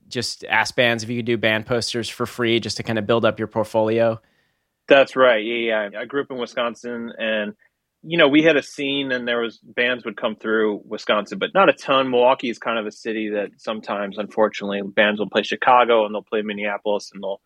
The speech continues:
Speaker 2: they'll skip, uh, Milwaukee. So, like, I would go to a lot of shows growing up, but once I moved to New York, it was, like, a thing where,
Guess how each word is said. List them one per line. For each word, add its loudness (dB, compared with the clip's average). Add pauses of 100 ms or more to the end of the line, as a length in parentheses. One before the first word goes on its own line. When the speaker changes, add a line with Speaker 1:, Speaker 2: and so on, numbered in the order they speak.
(720)
Speaker 2:
they'll -6
skip, 4 (280)
uh, -2
Milwaukee. 2
So, 4
like, 0 (420)
I 4
would 2
go 6
to 4
a 2
lot 2
of -8
shows -4 (160)
growing -6
up, -8
but -4
once -6
I 0
moved -8
to -8
New -6
York, 2
it -4
was, -8
like, -8
a -10
thing -12
where, -2